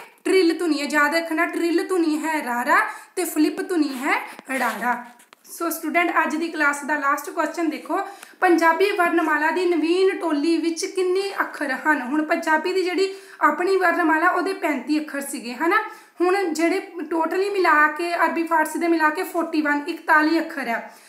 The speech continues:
ਸੋ ਨਵੀਨ ਟੋਲੀ ਜਿਹੜੀ ਉਹਦੇ ਵਿੱਚ ਕਿੰਨੇ ਅੱਖਰ ਆਉਂਦੇ ਦੇਖੋ, ਪੰਜ, ਛੇ, ਚਾਰ ਕਿ ਸੱਤ? ਸਟੂਡੈਂਟ ਨਵੀਨ ਟੋਲੀ ਵਿੱਚ ਛੇ ਅੱਖਰ ਆਉਂਦੇ, ਸੱਸੇ ਪੈਰ ਬਿੰਦੀ ਤੋਂ ਲੈ ਕੇ ਲੱਲੇ ਪੈਰ ਬਿੰਦੀ ਤੱਕ ਜਿਹੜੇ ਛੇ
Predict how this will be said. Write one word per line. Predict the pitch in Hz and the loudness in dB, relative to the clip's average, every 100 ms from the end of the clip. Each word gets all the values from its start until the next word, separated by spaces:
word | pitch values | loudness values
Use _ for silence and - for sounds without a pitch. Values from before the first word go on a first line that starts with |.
| - | -10
ਸੋ | - 381 392 | -2 2 2
ਨਵੀਨ | 392 311 349 370 - | 4 4 4 2 0
ਟੋਲੀ | 349 311 330 | 2 2 2
ਜਿਹੜੀ | 339 359 | 0 -2
ਉਹਦੇ | 370 370 | -2 -2
ਵਿੱਚ | 370 349 | -2 -4
ਕਿੰਨੇ | 349 311 349 | -2 0 2
ਅੱਖਰ | 359 - 330 | 0 0 0
ਆਉਂਦੇ | 302 262 269 | 0 -2 -8
ਦੇਖੋ, | 269 - 269 | -10 -8 -12
ਪੰਜ, | - 269 269 262 415 - - _ | -2 -2 0 -4 -6 -10 -20 _
ਛੇ, | - 294 254 285 392 - - - | -6 -6 -4 -6 -8 -10 -20 -12
ਚਾਰ | - 277 247 269 359 | -2 2 2 0 -4
ਕਿ | - - - | -8 -10 -4
ਸੱਤ? | 330 320 285 - 302 - - | 0 0 -2 -4 -12 -14 -20
ਸਟੂਡੈਂਟ | - 311 311 339 | -8 -2 0 0
ਨਵੀਨ | 320 330 302 330 330 | 0 0 0 0 -2
ਟੋਲੀ | 330 302 294 | -2 -4 -2
ਵਿੱਚ | 311 330 | -4 -6
ਛੇ | 320 302 302 | -6 -4 -2
ਅੱਖਰ | 330 330 320 | -4 -4 -6
ਆਉਂਦੇ, | 277 240 294 | -4 -4 -6
ਸੱਸੇ | 311 302 339 | -6 -6 -6
ਪੈਰ | 339 339 | -2 0
ਬਿੰਦੀ | 277 285 285 | 0 -2 -4
ਤੋਂ | 294 | -6
ਲੈ | 302 269 | -4 -4
ਕੇ | 269 311 | -4 -2
ਲੱਲੇ | 311 294 330 | -2 0 -2
ਪੈਰ | 330 320 | -2 -2
ਬਿੰਦੀ | 285 262 294 | -2 -4 -4
ਤੱਕ | 302 339 | -6 -4
ਜਿਹੜੇ | 311 311 330 | -4 -4 -4
ਛੇ | - 339 403 | -4 -6 -6